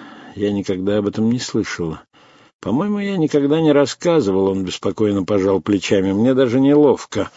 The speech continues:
А, по-моему, очень трогательно. Подобные истории всегда привлекают фанатов".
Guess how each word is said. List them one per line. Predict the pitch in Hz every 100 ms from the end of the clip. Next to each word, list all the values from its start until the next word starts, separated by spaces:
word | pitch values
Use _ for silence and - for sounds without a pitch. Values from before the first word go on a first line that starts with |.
| - - - -
А, | 107
по-моему, | 98 95 113 151 160
очень | 147 - 156
трогательно. | - 143 127 110 - 113 110
Подобные | 101 110 120 120 117 117
истории | 104 - 143 143 139
всегда | - 113 95 98 123
привлекают | 123 135 123 123 123 117 120 113
фанатов". | - 113 104 92 85 - -